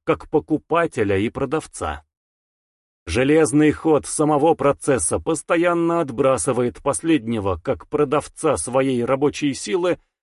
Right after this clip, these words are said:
обратно на товарный рынок и постоянно превращает его собственный продукт в средство купли в руках первого. Следовательно, капиталистический процесс производства, рассматриваемый в общей связи или как процесс воспроизводства,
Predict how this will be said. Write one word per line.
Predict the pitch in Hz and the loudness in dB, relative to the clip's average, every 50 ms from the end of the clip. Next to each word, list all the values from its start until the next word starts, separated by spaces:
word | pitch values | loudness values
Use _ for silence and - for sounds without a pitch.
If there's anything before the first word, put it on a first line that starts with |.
| _ _ | _ _
обратно | - 214 214 170 190 226 226 214 - - - 123 117 113 | -4 -4 -2 0 2 2 4 2 0 -2 -4 -2 0 0
на | 120 120 | 0 0
товарный | - 139 127 156 165 135 110 104 101 101 101 | 0 0 2 2 2 2 2 0 0 0 0
рынок | 104 123 120 113 110 107 - - _ _ _ _ _ _ | 0 0 0 0 -2 -4 -6 -12 _ _ _ _ _ _
и | 131 147 | -4 -4
постоянно | - 202 190 - - 208 190 196 226 226 220 220 214 165 | -2 -2 -6 -6 -4 -6 0 0 0 0 2 0 -2 -2
превращает | - 214 208 185 202 208 185 143 - - 196 190 185 185 - - | 0 -2 0 0 0 -2 -2 -2 -4 -4 -2 0 0 0 -2 -4
его | 165 170 180 156 180 | -4 -4 -2 0 0
собственный | 208 - - 190 190 - - - _ 160 175 170 170 170 165 156 | -2 0 -2 -2 -2 -4 -6 -12 _ -2 0 0 2 2 0 0
продукт | - - 156 143 143 196 165 - - - - _ | 2 0 -2 0 2 0 -2 -2 -4 -14 -20 _
в | - | -12
средство | - - 160 151 165 170 - - - - 151 156 - | -6 -2 0 0 0 0 -2 -12 -12 -2 -2 -2 -2
купли | - - 165 160 - 123 107 101 95 | 0 -2 -2 -2 0 -2 -2 -2 -2
в | 85 87 | 0 0
руках | 104 104 80 - 127 123 - - - | -2 -2 -2 -2 -4 -4 -4 -6 -10
первого. | _ - 87 85 82 82 87 85 85 80 73 - _ _ _ _ _ _ _ _ _ _ _ _ _ _ _ _ _ _ _ - | _ -6 -4 -4 -2 -4 -4 -2 -2 -4 -4 -6 _ _ _ _ _ _ _ _ _ _ _ _ _ _ _ _ _ _ _ -14
Следовательно, | - 208 214 226 185 - 143 117 123 - - 120 110 104 101 95 87 | -10 -2 0 2 2 2 2 2 2 0 2 0 0 2 0 0 0
капиталистический | - 107 - - 220 - 233 220 220 196 - - 226 208 - - 135 117 - - 127 117 | -2 -2 -2 -2 -4 -2 -2 -2 -2 -4 -4 -6 -8 -6 -4 -4 -4 -2 0 -2 -2 0
процесс | - 156 156 - - 170 151 - | 0 0 0 2 2 0 0 0
производства, | - 127 123 123 113 95 107 147 190 185 - - - - 151 156 160 143 123 123 | -2 -2 0 0 0 -2 0 0 0 0 0 -2 -6 -4 0 2 2 2 2 2
рассматриваемый | 143 156 131 - - 170 170 160 139 - 147 143 143 127 151 143 143 139 143 143 143 | 0 0 -2 -2 -4 -2 0 0 0 0 0 0 2 4 4 4 4 4 4 4 2
в | 131 117 | 2 4
общей | 160 151 - - - 151 147 139 | 2 2 2 0 -2 -2 0 0
связи | - - 139 165 160 147 131 110 127 | -2 -2 0 2 2 2 2 0 -2
или | 131 123 131 151 151 139 135 135 | -2 0 2 2 2 4 2 0
как | 123 - 151 - - - | 0 0 -2 -2 -2 -2
процесс | - 147 135 - - 139 117 - 120 | -2 -2 -2 0 0 -2 -2 -2 -4
воспроизводства, | 104 131 - - - 147 147 143 135 104 107 98 92 87 85 - - - 98 90 87 80 | -4 -6 -6 -4 -2 0 2 2 2 0 -2 -2 -2 -4 -4 -6 -12 -6 -4 -4 -4 -4